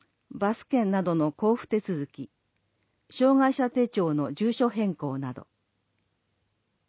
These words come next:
介護保険課は臨時会長日のみ手続きができます。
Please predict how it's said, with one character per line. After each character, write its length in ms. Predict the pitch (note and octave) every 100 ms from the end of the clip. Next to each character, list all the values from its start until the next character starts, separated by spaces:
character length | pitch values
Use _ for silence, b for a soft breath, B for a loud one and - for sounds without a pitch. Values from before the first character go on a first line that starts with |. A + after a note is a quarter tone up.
| _ _ _ _ _ _ _ -
介 240 | B3+ C#4
護 100 | C#4
保 120 | C4 B3
険 200 | B3 A#3+
課 120 | A3
は 240 | G3+ G3 - _ _ _
臨 240 | F3 B3+ C#4
時 160 | C#4
会 240 | - C4 C4
長 240 | C#4+ C4
日 140 | G3+
の 120 | G#3+ A#3+
み 160 | G3+
手 140 | - G3
続 240 | A#3 A3+
き 140 | F#3
が 80 | E3
で 100 | D3
き 140 | - D#3
ま 160 | C#3+
す。 160 | -